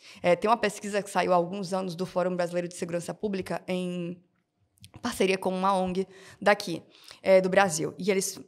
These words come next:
eles foram mensurar, né, e tentar i-, identificar, é,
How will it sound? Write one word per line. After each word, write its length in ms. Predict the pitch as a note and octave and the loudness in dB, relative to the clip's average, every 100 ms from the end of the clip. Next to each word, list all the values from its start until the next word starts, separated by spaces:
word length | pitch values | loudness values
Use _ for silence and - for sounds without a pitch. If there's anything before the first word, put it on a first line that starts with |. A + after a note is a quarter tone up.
| _ G3+ | _ -2
eles 180 | G3+ | 0
foram 180 | - A#3+ | 2 0
mensurar, 680 | A#3 A3+ - G3+ G3 A#3+ A#3+ | 0 -2 -4 2 6 6 6
né, 240 | G#3 A3+ - | 4 0 0
e 140 | F#3+ | -2
tentar 260 | F#3+ G3 G#3 | -2 2 2
i-, 160 | G3+ G3 | 2 0
identificar, 840 | G#3 A#3+ - G#3+ - A3 A3+ A3+ - - - | 0 0 0 -4 0 2 2 -2 -16 -20 2
é, 400 | F#3+ F#3 F#3 | 8 8 6